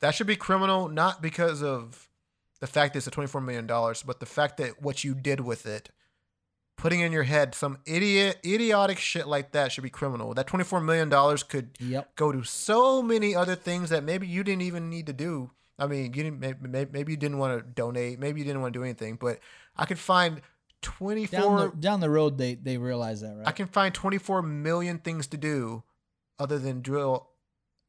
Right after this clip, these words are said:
Speaker 1: a diamond into my head. That's fucking criminal, man. That's criminal.
Speaker 2: And I'm not saying this is gonna be him, like, specifically, but can you imagine being, like, a great grandfather and your great grandbaby or your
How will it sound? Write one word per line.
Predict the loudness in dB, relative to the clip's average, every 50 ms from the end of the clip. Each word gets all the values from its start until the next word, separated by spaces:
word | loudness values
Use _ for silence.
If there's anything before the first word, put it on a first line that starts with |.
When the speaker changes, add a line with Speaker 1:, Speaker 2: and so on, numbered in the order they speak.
| _ -10
Speaker 1:
a | -8
diamond | -2 0 2 2 2 2 0 -4
into | -6 -6 -6 -4
my | -4 -4 -2
head. | -4 -4 -6 -8 -12 -16 -20 _ _
That's | -2 -2 0 -2 -2 -6
fucking | -6 -4 -4 -4 -4 -6 -6 -6 -6 -8 -10 -14 _ _ _ _ _ _
criminal, | -4 -2 -2 0 0 -2 -4 -6 -8 -8
man. | -10 -10 -10 -12 -12 -14 -18 _ _ _ _ _
That's | -6 -6 -6 -2
criminal. | -2 -2 0 0 -2 -4 -6 -10 -10 _
Speaker 2:
And | -4 -2 -2
I'm | 0 0
not | -2 -2 -2
saying | 0 2 2 2 2
this | 2 0 0 0
is | -2 0
gonna | 2 2 2 2
be | 2 2 2
him, | 2 4 4 4 4 4 2 0 -2 -2
like, | -2 -2 -2 -2 -4 -6
specifically, | -10 -6 -2 -2 -2 0 0 -2 -2 -2 -4 -2 0 0 0 0
but | 0 0
can | 0 2 2
you | 4 2 2
imagine | 2 2 2 2 0 0 0 0 2
being, | 2 0 0 0
like, | -2 -4 -2 -2
a | -4
great | -2 0 0 2 2 0 -2 -4
grandfather | -6 -2 -2 0 0 0 2 4 4 4 4 4 2 0 0 -2 -4
and | -4 -2 -2
your | 0 -2 -4
great | -6 -6 -2 0 0 0 0 -2 -6
grandbaby | -4 -2 -2 0 0 0 2 2 2 4 2 2 2 2
or | 2
your | 2 2 0 0 -2 -4 -6